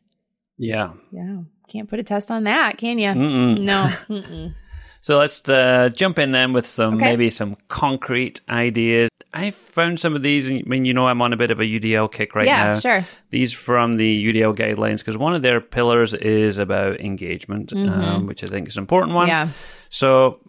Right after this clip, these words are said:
Speaker 1: what they talk about optimizing relevance for students with the, the content that you've got. So maybe varying the activities and the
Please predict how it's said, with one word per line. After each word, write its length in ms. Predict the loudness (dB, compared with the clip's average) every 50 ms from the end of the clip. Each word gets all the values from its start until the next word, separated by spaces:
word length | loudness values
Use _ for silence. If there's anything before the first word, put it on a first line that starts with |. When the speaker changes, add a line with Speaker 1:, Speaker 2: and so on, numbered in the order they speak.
| -20 -14
Speaker 1:
what 260 | -6 -4 -4 -2 0
they 120 | 0 0
talk 280 | 0 0 -2 -2 0 0
about 260 | 2 2 2 4 2
optimizing 680 | 0 -2 -2 -4 -4 -2 0 0 0 0 -2 -4 -4 -2
relevance 580 | 0 2 2 2 2 2 0 0 0 -2 -4 -4
for 160 | -4 -4 -4
students 640 | -4 -4 -4 -4 -4 -4 -4 -6 -6 -8 -10 -8 -2
with 320 | -2 -2 -2 -2 -6 -4
the, 340 | 0 2 2 2 2 2 0 -2
the 80 | -4 -8
content 560 | -10 -4 -2 0 0 0 0 -2 -2 -2 -2
that 80 | -4 -4
you've 220 | -4 -4 -4 -2
got. 340 | 0 2 4 4 2 0 -2
So 300 | -2 0 2 2 0 -2 -6 -14 -20 -20 -20 -10 _
maybe 240 | 0 2 4 4 4
varying 600 | 4 4 4 4 6 6 4 4 2 2 2 2
the 80 | 2 0
activities 920 | 0 -2 -4 -2 0 2 2 2 2 2 2 2 2 2 2 2 0 -2 -6
and 440 | -8 -6 -4 -2 0 0 -2 -2 -2
the 280 | -2 -2 -2 -2 -4